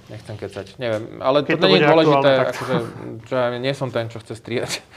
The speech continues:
Speaker 2: Jasne.
Speaker 1: Akože chcem, ale akože nezakladám si za, na, na tom, hlavne fungujeme, "Modli sa a pracuj, ora et labora",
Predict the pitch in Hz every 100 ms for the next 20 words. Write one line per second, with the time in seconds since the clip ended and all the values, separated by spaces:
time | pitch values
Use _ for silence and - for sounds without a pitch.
0 | 143 123 120 - 143 143 - 196 160 147
1 | 123 123 127 123 123 113 123 120 120 123
2 | 123 117 113 117 117 113 120 113 113 110
3 | 113 117 123 120 110 92 85 113 120 131
4 | 135 123 120 - - 127 127 123 117 113
5 | 110 - - - - - _ _ _ 123
6 | 120 127 127 117 110 120 123 127 117 110
7 | - - 113 117 117 113 113 110 117 117